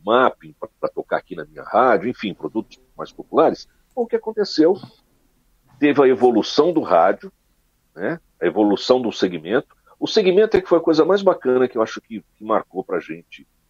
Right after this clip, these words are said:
a, a, ao longo da história do rádio. Porque aí surgiu o que eles chamavam de brega, os que chamavam de,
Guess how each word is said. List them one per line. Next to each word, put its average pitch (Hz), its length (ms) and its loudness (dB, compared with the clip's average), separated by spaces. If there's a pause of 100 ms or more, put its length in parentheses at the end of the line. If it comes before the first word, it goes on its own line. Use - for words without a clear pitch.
(220)
a, 76 80 -4
a, 76 200 -2
ao 80 180 2
longo 104 460 2
da 80 100 -6
história 73 380 -6
do 73 80 -14
rádio. 62 320 -8 (360)
Porque 151 220 -2
aí 196 100 2
surgiu 87 520 -2 (400)
o - 80 -20
que - 80 -4
eles 165 100 0
chamavam 104 340 4
de 123 120 0
brega, 147 580 4 (680)
os - 220 -14
que 104 120 -16
chamavam 90 460 0
de, 73 320 -12